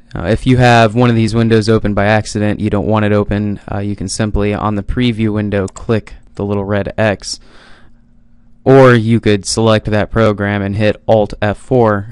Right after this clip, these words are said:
and close that window. Now, something else, uh, earlier I had mentioned that you can come down here if you have Windows open and show the desktop by clicking this button.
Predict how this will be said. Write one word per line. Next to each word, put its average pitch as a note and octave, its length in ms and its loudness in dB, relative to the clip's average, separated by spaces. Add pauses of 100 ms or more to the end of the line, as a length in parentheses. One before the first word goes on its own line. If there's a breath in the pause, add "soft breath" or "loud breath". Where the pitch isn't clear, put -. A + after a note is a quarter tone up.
and G2+ 360 -12 (360)
close G2 340 -4
that F#2 200 -8
window. G#2+ 440 -10 (1600 soft breath)
Now, - 160 -14 (1120)
something D3+ 380 0
else, C3 300 0
uh, A2+ 360 0 (520 loud breath)
earlier C3 540 2
I A2 100 0
had A2 120 0
mentioned A2 440 -4
that A2 200 -2
you G#2 120 -8
can G#2+ 140 -8
come A#2 240 -4
down A2 240 -2
here A2+ 280 -2
if G2 200 -6
you A2 80 -4
have G#2+ 160 -4
Windows G#2 360 -4
open A2 420 -4 (420 loud breath)
and G#2+ 320 -2
show A#2 260 0
the G2 100 -4
desktop G#2 760 -2 (280 soft breath)
by G2+ 380 0 (320)
clicking A2+ 420 -2
this G2+ 160 -6
button. G2 520 -2